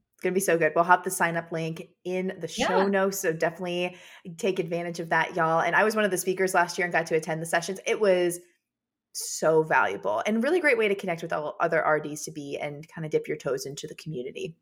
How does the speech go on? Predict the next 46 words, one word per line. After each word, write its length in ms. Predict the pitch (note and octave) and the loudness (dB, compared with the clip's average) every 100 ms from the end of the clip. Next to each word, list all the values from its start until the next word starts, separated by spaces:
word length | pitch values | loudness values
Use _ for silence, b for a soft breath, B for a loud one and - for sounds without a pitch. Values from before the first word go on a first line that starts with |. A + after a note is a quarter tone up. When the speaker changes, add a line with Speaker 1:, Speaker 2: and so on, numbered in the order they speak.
| _ | _
Speaker 1:
So 280 | - E3+ D#3 | -2 4 4
good. 320 | D3 E2+ - _ _ _ _ - | 4 -2 -6 _ _ _ _ -6
Speaker 2:
Yeah, 240 | C#4 G#4 | -4 2
it'll 160 | A#3+ A3+ | 4 4
be 140 | B3 | 4
happening 440 | A#3+ G#3 A#3 A3+ | 2 2 0 0
on 120 | A3 G#3+ G#3+ - | -2 -4 -8 -4
Monday, 340 | A3+ A#3 A#3+ A#3+ | 0 4 6 8
August 380 | A3 A3 A3 | 8 6 4
seventh 380 | - G#3 G#3 G#3 | 6 6 4 0
and 120 | G3+ | -4
Tuesday, 380 | G3+ - G3+ G3 | -4 -2 2 2
August 400 | - F3 F3+ E3+ - | 4 2 0 -8 -6
eighth 180 | E3+ - | -8 -6
this 240 | F3 - | -6 -2
year. 220 | D#3+ D#3+ | -2 0
So 180 | - G3+ | 0 0
we'll 140 | F#3 | -2
leave 180 | F#3 F#3 | -2 -4
the 100 | F#3 | -2
link 320 | F3 E3 F3+ - | -2 -2 -4 -6
to 180 | F3+ E3+ | -4 0
R 200 | F3+ E3+ | 2 2
S 140 | E3+ | 0
V 120 | G3 F3 | -4 -8
P 280 | - E3 | -6 -6
and 180 | E3 E3 | -6 -6
grab 240 | E3 E3+ G3+ | -4 -2 0
your 80 | |
seat. 360 | G#3+ D#4 E4+ - - _ _ _ _ _ _ _ _ _ - | -2 0 -2 -2 -8 _ _ _ _ _ _ _ _ _ -8
Speaker 1:
Yay! 560 | G#3 A#3 G#4 A4+ A4 A4+ G#4+ A4+ A4+ - B B | -4 -2 -2 0 0 0 0 -2 -4 -14 B B
Awesome. 640 | B3 G#4 A4+ F#4+ G#3+ F#3 B B | 6 6 2 2 2 -2 B B
And 160 | C#4+ | 2
to 100 | D4 | 2
close 560 | D4+ D4 B3 A#3+ A#3 D4+ | 0 0 4 4 4 2
us 140 | G#4 | 4
out, 280 | B3+ A#3 A#3 | 8 8 6
Cass, 480 | - G#3+ E3 B3 - | 0 4 6 4 2
what 300 | G#3 G3+ - | -2 2 2
is 80 | D#4 | 0
something 240 | D4 C#4 | -4 -4
that 180 | B3 F#3 | -6 -4
you're 180 | F#3 G#3 | 0 0
gonna 220 | A3 G3+ | 0 -2
personally 520 | - A#3 A#3 G#3 F3+ | 0 0 0 -2 -4
do 500 | E3 D#3 C3 D#3 E3 | -4 -2 0 0 -2